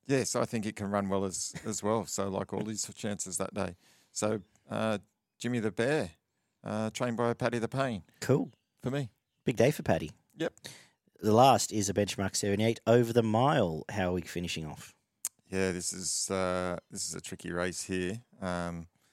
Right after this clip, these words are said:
Speaker 1: really found it hard to come up with something here. I,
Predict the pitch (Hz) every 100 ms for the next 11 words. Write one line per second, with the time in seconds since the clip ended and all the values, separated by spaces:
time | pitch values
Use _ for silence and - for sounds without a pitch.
0 | _ _ _ 98 104 95 95 92 87 95
1 | 95 87 92 95 110 107 107 92 90 87
2 | 101 101 - 104 104